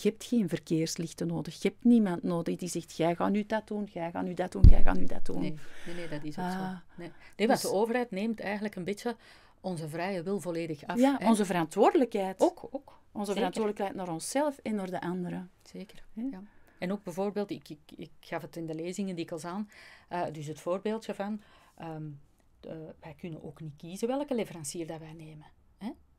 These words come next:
Speaker 2: De overheid is er nu ene keer en die heeft het alleenrecht op zoveel, hè, op, op onderwijs, op, op,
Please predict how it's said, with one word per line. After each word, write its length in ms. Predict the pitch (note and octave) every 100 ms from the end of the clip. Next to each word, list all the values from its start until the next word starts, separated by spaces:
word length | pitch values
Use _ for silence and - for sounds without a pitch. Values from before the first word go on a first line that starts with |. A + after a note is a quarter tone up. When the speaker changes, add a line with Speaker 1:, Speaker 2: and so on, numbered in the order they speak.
| -
Speaker 2:
De 140 | -
overheid 420 | E3+ F3+ A3+ A#3
is 240 | - G#3 A3
er 60 |
nu 120 | G3+ G3
ene 300 | F3+ E3+ -
keer 320 | G3 C#4 -
en 140 | E3+
die 220 | D#3 F#3+ -
heeft 220 | F3+ F3+
het 140 | D#3+
alleenrecht 640 | E3 D#3 D#3 D#3 D#3 - -
op 160 | E3 -
zoveel, 520 | E3 F#3 F3+ E3 G3+
hè, 120 | G3
op, 240 | F#3+ - F#3+
op 200 | - -
onderwijs, 640 | F#3 F#3 F3 F#3 G3 F#3
op, 200 | F3 -
op, 240 | D#3+ -